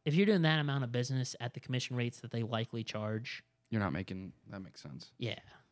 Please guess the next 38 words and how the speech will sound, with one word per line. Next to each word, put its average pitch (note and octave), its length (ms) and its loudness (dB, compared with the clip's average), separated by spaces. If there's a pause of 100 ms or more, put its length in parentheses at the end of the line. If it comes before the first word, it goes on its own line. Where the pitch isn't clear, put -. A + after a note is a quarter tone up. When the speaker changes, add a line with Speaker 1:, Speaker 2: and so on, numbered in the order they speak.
(220)
Speaker 2:
Do A#2 60 6
you B2+ 60 10
guys C#3+ 220 10
charge, C3 240 6
like, G2+ 180 4
desk G2 280 0
fees G#2 300 4
and G2 80 4
all F#2 100 4
that F#2+ 200 0
stuff A#2 300 4
as A#2 120 -4
well? A#2 200 0 (360)
Speaker 1:
Nah, C3+ 360 2
I B2 40 0
really F3 260 4
try C#3+ 160 4
to C3+ 60 4
make B2+ 240 2
it - 160 -4
so A2+ 640 0 (280)
we C3 320 0
don't C3+ 200 4
get C3+ 160 -2
paid B2 300 0
unless A#2 260 -4
you A2+ 220 -2
get G2+ 180 -6
paid G#2 240 -6
as G2 100 -8
an G2+ 80 -10
agent. G2+ 400 -14
Speaker 2:
That's B2+ 200 -10
a A2 40 -4
beautiful G#2 380 -2
model F#2+ 320 0
there. G2 340 -2
Speaker 1:
Right. A2 260 -8